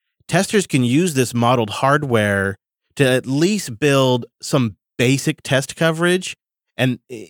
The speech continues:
i-, when you have a setup, which a lot of these hardware vendors do now, when you have a setup where you're building with a continuous integration system, anything more you can do there is, is gonna be great, even if it's just some really basic stuff, 'cause I think it's not particularly robust,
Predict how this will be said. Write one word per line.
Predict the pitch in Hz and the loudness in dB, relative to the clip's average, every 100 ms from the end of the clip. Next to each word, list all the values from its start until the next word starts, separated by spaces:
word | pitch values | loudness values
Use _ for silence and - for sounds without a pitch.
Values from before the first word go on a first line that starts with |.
| 147 | -8
i-, | |
when | 143 143 151 | -2 0 0
you | 220 | 0
have | 214 151 | 0 -2
a | |
setup, | - 135 95 104 | -2 -2 -2 -4
which | 101 - | -6 -6
a | 110 | -6
lot | 104 117 127 | 0 2 2
of | 120 | 0
these | 104 104 110 | -2 -4 -2
hardware | 113 104 | -2 -2
vendors | 95 95 90 | -6 -6 -8
do | - 139 | -4 -2
now, | 107 - - _ _ _ _ _ | -2 -6 -16 _ _ _ _ _
when | 110 | -2
you | 147 | 0
have | 160 | 0
a | |
setup | 120 147 135 | 0 0 0
where | 117 | -2
you're | 107 | -2
building | 95 123 123 | 0 0 2
with | 120 | 0
a | 101 | -2
continuous | 101 - 123 113 | -6 -4 -2 -2
integration | 104 - 127 165 135 | -4 0 0 2 -2
system, | - 98 - 85 98 - _ _ _ _ | -2 -4 -4 -8 -8 -12 _ _ _ _
anything | 180 214 240 220 165 | -2 0 0 0 2
more | 147 147 | 4 2
you | 139 | 2
can | - 107 | -2 -2
do | 147 | 0
there | 202 104 | 2 0
is, | 101 107 | 0 -4
is | 127 131 | -4 -2
gonna | 139 | -2
be | 101 | -4
great, | 98 127 131 - | -4 -2 -2 0
even | 180 220 | 0 0
if | - | 0
it's | 156 | -2
just | - 147 | -2 -2
some | - 123 | 0 0
really | 127 107 | 0 0
basic | - 139 135 101 | -2 -2 -2 -6
stuff, | - 95 | -12 -12
'cause | - | -10
I | 135 | -6
think | - 240 | -2 -2
it's | 262 - | -2 0
not | 220 - | 0 -2
particularly | - - - 170 151 123 110 | -8 -6 -6 -2 0 2 2
robust, | 101 98 | 0 -2